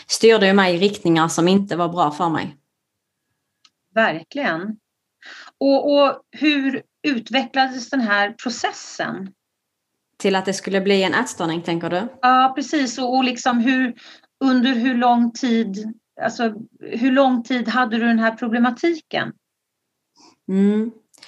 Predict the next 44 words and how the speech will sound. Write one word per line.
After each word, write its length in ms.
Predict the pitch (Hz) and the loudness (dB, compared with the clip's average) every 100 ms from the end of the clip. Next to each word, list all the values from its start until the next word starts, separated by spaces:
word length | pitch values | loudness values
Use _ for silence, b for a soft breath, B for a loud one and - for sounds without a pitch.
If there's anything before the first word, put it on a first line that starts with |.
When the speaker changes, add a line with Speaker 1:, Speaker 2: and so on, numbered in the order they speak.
| b b b b | b b b b
Speaker 1:
Fram 520 | - - 254 240 214 202 | -16 -6 -2 0 -2 -2
till 260 | 262 226 | 0 2
att 220 | 208 208 | 0 -2
jag, 480 | 214 208 202 196 202 - | -2 2 0 0 -6 -6
vad 120 | 196 | -6
ska 140 | - | -2
jag 60 | 208 | -2
säga 180 | 208 196 | 0 0
här, 160 | 190 | 0
på 160 | 180 208 | 0 2
gymnasiet. 920 | 202 202 214 240 - - 156 180 - - - - _ _ B B B B B _ _ _ _ _ _ _ | 4 4 2 0 -4 -6 -4 -4 -10 -16 -16 -18 _ _ B B B B B _ _ _ _ _ _ _
Hela 340 | 202 220 294 214 | -2 2 4 2
mina, 300 | 214 175 175 - - - | 2 0 0 -8 -6 -4
alltså, 240 | 151 - | -4 0
unga 320 | 190 180 156 | 2 4 2
tonår 440 | 147 180 180 147 165 | 0 -2 2 2 2
var 160 | 175 | 2
jag 220 | 160 147 151 | 4 2 2
egentligen 440 | 156 143 143 147 | -2 -2 0 0
i 40 | |
princip 320 | 147 143 147 143 | -2 -2 -2 -2
sjuk. 340 | 151 143 143 | -2 -4 -2
Där 120 | 208 | -2
på 120 | 180 180 | -2 -4
slutet 480 | - 214 170 160 | 2 2 2 -4
när 140 | 170 165 | -2 -2
jag 100 | 160 | -2
skulle 200 | - 170 | 0 0
ta, 560 | 170 170 156 156 143 B B B | 2 4 4 2 -4 B B B
jag 260 | - 170 - | -6 -6 -2
tror 120 | 208 | 2
det 40 | |
var 80 | 196 | 2
sista 420 | 185 220 - - | 2 0 0 0
året 200 | 170 156 | 0 0
på 60 | 180 | 0
gymnasiet 580 | 170 170 175 - - 151 | 2 4 2 0 -4 -2
som 180 | 180 170 | 0 0
jag 140 | 160 | 0
fick 220 | 175 - | -2 -2
mig 180 | 156 151 | -2 -2
så 140 | 147 | 0
här 120 | 160 151 | 0 0
riktig, 600 | 165 - 165 151 165 | -4 -4 0 0 -2